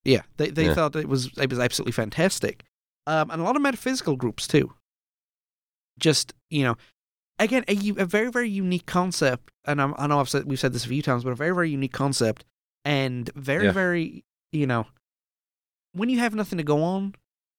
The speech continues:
Speaker 1: and you write something that pretty much nails it the first time,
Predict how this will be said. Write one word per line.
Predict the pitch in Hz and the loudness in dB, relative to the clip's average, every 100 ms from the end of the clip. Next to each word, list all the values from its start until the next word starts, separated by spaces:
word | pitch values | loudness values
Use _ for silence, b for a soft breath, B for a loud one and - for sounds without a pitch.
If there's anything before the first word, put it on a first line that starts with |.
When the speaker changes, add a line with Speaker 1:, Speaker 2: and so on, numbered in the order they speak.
| _ _ _ _ - | _ _ _ _ 0
Speaker 1:
and | 160 147 | 2 2
you | 143 | -2
write | 135 139 - | 2 2 2
something | 165 143 170 165 | -4 0 0 2
that | 147 - | 0 0
pretty | - 165 | -2 0
much | 147 - | 0 -2
nails | 127 135 139 147 | 0 2 2 0
it | 147 | -2
the | |
first | 151 143 131 | -2 0 0
time, | - 131 135 175 | 0 0 2 0